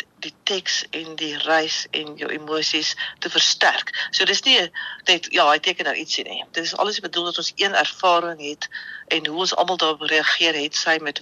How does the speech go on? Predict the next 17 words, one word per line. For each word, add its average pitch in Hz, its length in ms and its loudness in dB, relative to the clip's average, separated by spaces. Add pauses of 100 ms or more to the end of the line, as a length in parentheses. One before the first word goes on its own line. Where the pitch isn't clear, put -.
(120)
woorde 160 500 2
in 147 80 -6
'n 131 200 -2
wolkie 151 460 -6 (220)
of - 140 -8
het 151 200 -4
sy 160 160 2
met 156 160 -6
'n 143 100 -10
kunswerk, 143 760 0 (460)
ehm, 151 280 0
d-, - 140 -8
dat 165 140 0
dit 160 160 -2
net 208 100 0
daai, 156 300 0
daai 156 480 -4